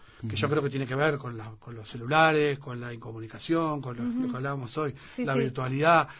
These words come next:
Speaker 1: la falta de contacto entre las personas.
Speaker 3: A los médicos
Speaker 1: No
Speaker 3: les
Speaker 1: sé.
Speaker 3: casi, a veces no los vemos, eh, por,
Speaker 1: Claro.
Speaker 3: por, por
Speaker 1: Exacto.
Speaker 3: un año igual.
Speaker 1: Cuestiones muy, muy, este,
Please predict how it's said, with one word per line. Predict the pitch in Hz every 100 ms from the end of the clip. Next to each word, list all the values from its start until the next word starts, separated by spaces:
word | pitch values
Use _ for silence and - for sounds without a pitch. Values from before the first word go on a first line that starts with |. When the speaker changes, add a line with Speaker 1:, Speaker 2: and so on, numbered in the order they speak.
| - -
Speaker 1:
la | 127
falta | - 147 135
de |
contacto | 123 123 143 131
entre | 123
las | 110
personas. | 107 107 202 180 135 127 - - -
Speaker 3:
A | 202
los | 220
médicos | 285 277
Speaker 1:
No | 247
Speaker 3:
les | 170
Speaker 1:
sé. | 262
Speaker 3:
casi, | -
a |
veces | 269 349
no | 330
los | 247
vemos, | 277 262 196 196
eh, | 202
por, | 214 214
Speaker 1:
Claro. | 214 208 196
Speaker 3:
por, |
por | 190 196
Speaker 1:
Exacto. | 220 - -
Speaker 3:
un |
año | 294 302 262 214
igual. | 196
Speaker 1:
Cuestiones | - 190 277 269
muy, | 240 262
muy, | 262 185 226
este, | 214 - 160 139 120